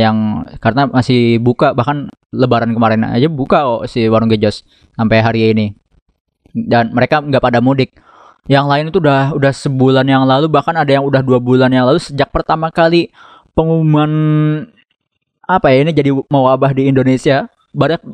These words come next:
banyak langsung warung-warung burjo itu pada tutup. Dan wah, itu bikin gua sebagai perantauan di sini, anjrit, susah ba-, nyi-, bingung.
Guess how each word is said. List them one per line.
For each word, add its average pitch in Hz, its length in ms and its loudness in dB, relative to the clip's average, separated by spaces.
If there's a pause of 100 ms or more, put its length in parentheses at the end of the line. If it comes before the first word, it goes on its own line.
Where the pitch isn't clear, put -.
(120)
banyak 156 260 -2
langsung 165 320 -2
warung-warung 151 380 0
burjo 139 240 2
itu 180 80 0
pada 143 160 -2
tutup. 139 400 -2
Dan 123 240 0 (560)
wah, 180 400 2
itu 135 560 0 (560)
bikin 131 560 0
gua 127 300 2
sebagai 120 340 -2
perantauan 123 400 0
di 117 80 0
sini, 151 140 -4 (260)
anjrit, 147 720 0 (760)
susah 127 240 0
ba-, 127 180 -2
nyi-, 139 240 0
bingung. 160 380 -2